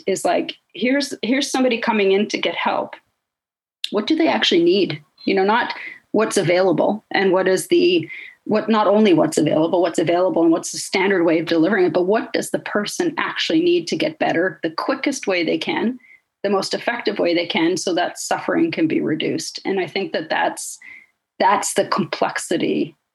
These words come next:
inherent within the system, is it's not one size fits all. It has to be individualized for the person that's coming through, um,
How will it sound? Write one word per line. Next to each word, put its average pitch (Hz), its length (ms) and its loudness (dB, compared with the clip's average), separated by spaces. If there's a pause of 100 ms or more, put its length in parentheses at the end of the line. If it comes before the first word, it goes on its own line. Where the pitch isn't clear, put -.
inherent 175 540 0
within 170 320 -2
the 165 60 -4
system, 156 460 -4
is 160 140 -2
it's 160 180 -6
not 185 380 -2
one 170 180 -4
size - 360 -6
fits - 280 -12
all. - 320 -4 (380)
It 196 140 -6
has 185 300 -4
to 180 100 -8
be 180 120 0
individualized 180 720 -4
for - 80 -6
the 165 100 -4
person 165 340 -6
that's 156 180 -8
coming 165 300 -2
through, 185 600 -4 (220)
um, 165 480 -4